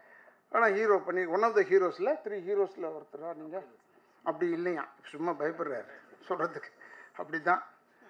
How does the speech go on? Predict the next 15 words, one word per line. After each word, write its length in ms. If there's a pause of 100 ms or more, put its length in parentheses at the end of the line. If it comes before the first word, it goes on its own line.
(380)
ஆனா 200
நான் 220
என்ன 280
சொல்றேன்னா, 680
direction 680
பண்ணும்போது 560 (520)
பல 180
டைரக்டர்கிட்ட 580
சொல்லியிருக்கேன், 440 (600)
நீங்க 500
act 260
பண்ற 220
படத்தை 300
direct 380
பண்ணாதீங்க. 420